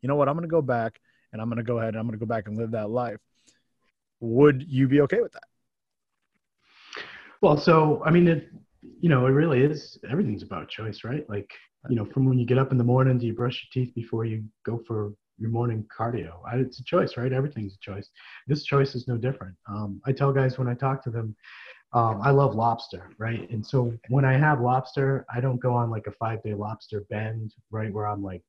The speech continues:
Speaker 2: you know, I can't stop eating lobster. I won't go one lobster to the next. Like, I eat lobster and then I move on with my life. Um,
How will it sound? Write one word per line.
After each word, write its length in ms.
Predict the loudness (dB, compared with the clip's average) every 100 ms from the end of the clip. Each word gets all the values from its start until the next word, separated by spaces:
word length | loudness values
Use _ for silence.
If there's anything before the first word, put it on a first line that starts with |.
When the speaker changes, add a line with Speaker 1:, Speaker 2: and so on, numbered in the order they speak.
| _
Speaker 2:
you 100 | -10
know, 60 | -10
I 60 |
can't 220 | -10 -12 -10
stop 280 | -8 -8
eating 200 | -8 -8
lobster. 480 | -6 -6 -6 -8 -6
I 80 | -6
won't 260 | -8 -12 -8
go 140 | -6
one 220 | -4 -4
lobster 360 | -2 -4 -4 -14
to 140 | -8 -6
the 80 |
next. 260 | -6 -8 -12
Like, 160 | -18 -4
I 80 | -2
eat 160 | 0 0
lobster 380 | -2 -4 -6
and 100 | -4
then 100 | -4
I 80 | -6
move 160 | -6 -4
on 200 | -4 -4
with 80 | -8
my 100 | -18
life. 140 | -20 _ _ _ -20 -20 -10
Um, 340 | -6 -4 -6